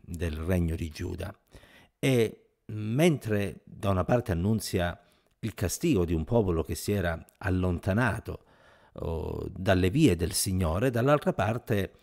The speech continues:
eh, parla anche di un tempo di salvezza per tutti coloro che avrebbero esercitato la fede. È famoso il verso di Abacuc, che poi viene ripreso nel Nuovo Testamento,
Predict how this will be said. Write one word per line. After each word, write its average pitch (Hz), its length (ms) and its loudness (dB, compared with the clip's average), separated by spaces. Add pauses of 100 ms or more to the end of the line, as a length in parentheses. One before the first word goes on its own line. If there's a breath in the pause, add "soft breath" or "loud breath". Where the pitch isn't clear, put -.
(320 loud breath)
eh, 87 460 -6
parla 131 340 2
anche 117 280 0
di 95 100 0
un 107 180 2
tempo 92 840 0
di 95 120 -2
salvezza 110 600 2
per 92 160 0
tutti - 260 -2
coloro 110 360 4
che 90 120 -2
avrebbero 87 640 -4
esercitato 92 720 0
la 78 100 -4
fede. - 400 -10 (580 loud breath)
È - 100 -6
famoso 104 480 4
il 85 120 0
verso 92 460 0
di 107 160 2
Abacuc, 95 640 -4
che - 140 -8
poi 95 220 0
viene 82 240 0
ripreso 82 440 -4
nel 78 120 -6
Nuovo 85 240 -2
Testamento, 98 800 -2